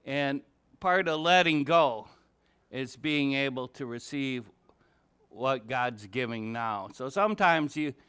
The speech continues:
you just have to say to yourself, "I have bigger fish to fry." Maybe that person did do me wrong or hurt my feelings, but I'm gonna let it go in Jesus' name. I, I don't wanna use my hands for this. I wanna use my hands for this.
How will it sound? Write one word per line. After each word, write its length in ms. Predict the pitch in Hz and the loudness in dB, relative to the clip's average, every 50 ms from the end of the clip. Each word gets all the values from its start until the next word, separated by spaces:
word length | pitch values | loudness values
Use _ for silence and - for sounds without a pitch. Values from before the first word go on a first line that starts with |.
| _ _ _ | _ _ _
you 140 | - 147 156 | -6 -6 -6
just 300 | 156 151 196 202 196 - | 0 2 0 0 0 2
have 260 | 190 180 170 165 - - | 4 4 4 4 2 -4
to 80 | 147 | -10
say 300 | 135 - 196 165 165 165 | -6 -2 0 0 0 0
to 60 | 156 147 | 0 0
yourself, 440 | 143 143 135 - 156 139 135 - | -2 -2 -2 -2 0 0 0 2
"I 120 | 156 151 160 | 2 4 6
have 220 | 156 151 139 127 | 6 4 2 0
bigger 300 | - 180 175 156 156 143 | -4 -4 -2 -2 -4 -4
fish 380 | 147 - 165 156 147 - - - | -4 -2 -4 -4 -4 -6 -12 -14
to 140 | - 127 - | -14 -16 -10
fry." 420 | - 135 117 107 98 98 98 - _ _ _ _ _ _ _ _ _ _ _ - | -8 -8 -6 -6 -6 -8 -10 -14 _ _ _ _ _ _ _ _ _ _ _ -4
Maybe 280 | 139 143 147 147 156 139 | -2 -2 0 0 2 4
that 240 | 147 143 143 - - | 4 4 4 2 -2
person 480 | 151 143 143 139 - 151 135 127 127 | -4 -4 -4 -4 -4 -4 -4 -4 -2
did 280 | 127 151 156 151 135 113 | 0 0 -2 -2 -2 -4
do 140 | 131 127 120 | -6 -4 -4
me 200 | 120 120 117 113 | -4 -6 -6 -6
wrong 340 | 117 120 117 113 113 117 113 | -4 -4 -4 -4 -4 -4 -6
or 100 | 110 110 | -8 -8
hurt 240 | 127 127 113 - | -8 -10 -10 -10
my 140 | 110 113 117 | -10 -10 -10
feelings, 520 | 113 - 139 127 120 120 117 113 98 - _ | -8 -8 -8 -8 -6 -6 -8 -10 -12 -14 _
but 300 | - 135 123 117 - _ _ _ _ _ _ _ _ _ _ - | -4 -4 -4 -4 -6 _ _ _ _ _ _ _ _ _ _ -6
I'm 120 | 135 160 | -2 0
gonna 220 | 165 151 135 123 | 2 2 2 0
let 280 | 123 131 143 147 139 127 | 0 2 2 2 2 2
it 100 | 117 95 | -2 -6
go 380 | 98 131 127 117 101 85 78 - - _ _ _ _ _ _ _ _ _ _ _ _ _ _ _ | -4 -2 0 0 -2 -4 -10 -16 -20 _ _ _ _ _ _ _ _ _ _ _ _ _ _ _
in 180 | - 113 120 117 | -10 -8 -8 -8
Jesus' 520 | - 127 135 127 123 - - 120 107 - | -6 -6 -6 -6 -6 -6 -10 -12 -12 -8
name. 340 | 131 135 131 123 117 110 117 | -6 -4 -4 -2 -4 -2 -2
I, 160 | 123 135 151 - | -4 -4 -4 -2
I 140 | - 147 156 | 0 0 0
don't 100 | 160 160 | 4 4
wanna 220 | 156 156 147 143 | 4 4 4 4
use 300 | 143 143 151 151 139 - | 2 2 0 0 -2 -4
my 200 | 139 139 139 131 | -4 -2 -2 0
hands 380 | 127 147 143 139 139 131 123 - | -2 -2 -2 -2 -2 -4 -6 -10
for 180 | - - 123 113 | -12 -12 -12 -8
this. 500 | 117 113 95 95 - - - - - - _ _ _ _ _ _ _ _ _ _ _ _ _ _ _ _ _ _ _ _ _ _ - | -8 -10 -10 -10 -14 -16 -18 -20 -20 -20 _ _ _ _ _ _ _ _ _ _ _ _ _ _ _ _ _ _ _ _ _ _ -6
I 40 | 123 | -4
wanna 180 | 131 131 135 | -2 -2 0
use 260 | 131 135 135 127 - | 0 0 -2 -2 -4
my 180 | 135 131 127 120 | -4 -2 -2 -2
hands 360 | - 139 127 127 127 113 - | -4 -4 -4 -4 -4 -6 -8
for 220 | - - 117 110 107 | -12 -12 -10 -8 -6
this. 460 | 107 110 90 82 - - - - | -6 -8 -8 -10 -16 -20 -20 -20